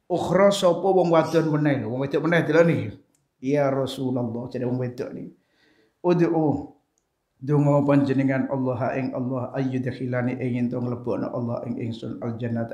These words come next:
ing surga. Kanjeng Nabi, kula dongakno mlebet surga. Faqala, mongko ngendika sapa Kanjeng Nabi sallallahu alaihi wasallam, "Ya Umma Fulan, eh Ummi Fulan, innal jannata," kok njaluk mlebu surga ya apa? Surga gak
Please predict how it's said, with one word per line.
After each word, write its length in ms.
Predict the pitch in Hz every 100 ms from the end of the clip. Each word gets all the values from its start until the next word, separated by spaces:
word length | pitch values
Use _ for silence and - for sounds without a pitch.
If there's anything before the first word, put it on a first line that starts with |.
| 110
ing 80 |
surga. 580 | - 127 120 - - - _ _ _
Kanjeng 320 | _ 123 120
Nabi, 320 | 120 120 123 127
kula 180 | 127
dongakno 380 | 123 135 135 135
mlebet 300 | 127 135 139
surga. 560 | 143 156 151 151 175 185 196 175 - - - _
Faqala, 560 | _ 165 143 180 180 170
mongko 240 | 170 165
ngendika 400 | 160 143 143 160
sapa 320 | 151 156 143 143
Kanjeng 320 | 143 143 143
Nabi 240 | 143 143
sallallahu 640 | 139 143 135 131 131 127 131
alaihi 320 | 127 131 127
wasallam, 760 | - 123 147 170 180 151 - - - _
"Ya 320 | - 139 135 -
Umma 320 | 143 131 123
Fulan, 720 | 110 113 113 110 113 117 120 127
eh 400 | 139 139 143 -
Ummi 240 | 120 117
Fulan, 480 | 117 123 120 117 - 131
innal 340 | 123 120 117 113
jannata," 720 | 120 117 117 - 117 117 - - _
kok 160 | _ 131
njaluk 260 | 120 120
mlebu 260 | 127 120 127
surga 360 | - 120 117 -
ya 100 | 127 -
apa? 480 | 123 - 123 113 - _
Surga 280 | _ 131 117 131
gak 160 | 156